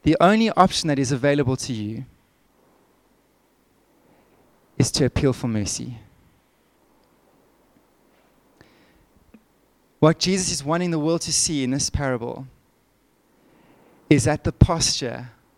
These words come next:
of how the Father wants you to see him is one who's willing to cancel debt. And this morning, you're never, ever gonna have a clear conscience, never,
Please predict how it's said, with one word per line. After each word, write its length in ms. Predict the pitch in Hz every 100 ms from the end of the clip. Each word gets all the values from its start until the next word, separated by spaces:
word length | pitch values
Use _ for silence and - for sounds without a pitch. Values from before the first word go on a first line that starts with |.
| _ _ _ _ _ -
of 140 | 139
how 240 | - 160 156
the 80 |
Father 480 | 147 - 160 156 143
wants 340 | 131 139 143 -
you 60 |
to 80 | 135
see 240 | - -
him 460 | 127 120 104 117 120 _ _ _ _ _ _ _ _ _ _ _ _ _ _ -
is 200 | 135 117
one 240 | 139 143
who's 320 | 110 131 123 - _
willing 340 | 127 139 131 120
to 120 | -
cancel 380 | - 123 - 120
debt. 440 | - 120 - - - - _ _ _ _ _ _ _ _ _ _ _ _ _ _ _ _ _ _ _ _ _ -
And 140 | 143 139
this 240 | 151 -
morning, 480 | 202 220 196 185 160 - - - - _ - - -
you're 160 | 139
never, 400 | 135 143 180 196
ever 340 | 190 170 175 170
gonna 280 | 165 165 170
have 160 | 170
a 80 | 151
clear 260 | - 175 175
conscience, 720 | - 160 139 120 117 - -
never, 540 | 127 147 185 131 123